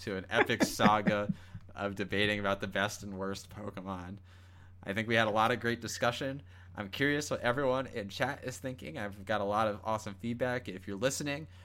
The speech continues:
Speaker 1: or watching on YouTube, be sure to leave us some comments or tweet at us what you think. Uh, if you agree with us, if you disagree with us, or if you just have some opinions that you'd like to bring to the table for our consideration, we'd be happy to hear all of that out. So be sure to tweet at us at Tag Team Pokemon.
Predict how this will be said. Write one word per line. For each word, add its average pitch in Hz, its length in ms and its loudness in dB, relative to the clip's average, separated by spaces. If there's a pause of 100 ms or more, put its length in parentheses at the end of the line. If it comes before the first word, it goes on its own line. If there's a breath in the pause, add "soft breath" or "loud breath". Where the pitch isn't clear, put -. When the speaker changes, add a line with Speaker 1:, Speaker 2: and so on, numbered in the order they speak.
(180 soft breath)
Speaker 1:
or 107 180 0
watching 110 360 0
on 98 140 -2
YouTube, 131 360 -4
be 110 120 -4
sure 110 300 -4
to 104 360 0 (100)
leave 139 120 0
us 175 100 0
some 185 140 -2
comments 156 460 0
or 110 60 -2
tweet 127 260 -8
at 147 100 -2
us 175 260 -2
what 127 180 -2
you 113 60 -4
think. 135 360 -6 (500 soft breath)
Uh, 90 340 -2
if 92 140 -8
you 95 140 -2
agree 104 240 0
with 135 100 0
us, 175 220 -2
if 95 120 -4
you 90 60 -8
disagree 165 400 0
with 180 140 -2
us, 196 260 -2
or 131 160 2
if 151 100 -4
you 139 140 -2
just 143 180 -8
have 143 260 -4
some 131 140 -10
opinions 123 380 -6
that 107 120 -6
you'd 107 120 -6
like 120 160 -4
to 104 80 -8
bring 104 140 -6
to 107 100 -8
the 98 80 -4
table 92 320 -6
for 90 140 -8
our 95 80 -2
consideration, 95 680 -8 (460 soft breath)
we'd 98 160 -2
be 98 100 -2
happy 101 260 2
to 95 60 -4
hear 98 220 -2
all 92 240 2
of 90 80 -6
that 85 160 -4
out. 85 320 -6 (100)
So 85 340 -6
be 98 80 -4
sure 101 200 -2
to 98 60 -4
tweet 117 220 -4
at 120 140 4
us 120 220 -2
at 95 160 -4
Tag 95 220 -4
Team 92 120 -6
Pokemon. 110 500 0